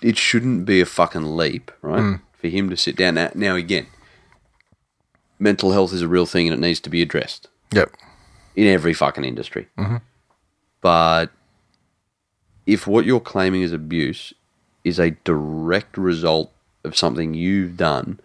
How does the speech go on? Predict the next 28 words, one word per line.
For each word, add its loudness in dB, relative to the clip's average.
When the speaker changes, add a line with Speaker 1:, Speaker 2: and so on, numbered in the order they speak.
Speaker 1:
which 2
is 4
the 4
wrong 4
Speaker 2:
Outside 2
Speaker 1:
thing. -2
Speaker 2:
the 0
rules 2
of, 2
yeah, 2
where, 2
yeah. 0
Speaker 1:
And 0
not 2
even 0
just -2
Speaker 2:
And 4
re-, 2
Speaker 1:
outside 2
Speaker 2:
and, -2
Speaker 1:
the -4
rules. 2
Speaker 2:
and 2
repeat, 2
well, 2
it's, 0
I 4
mean, 2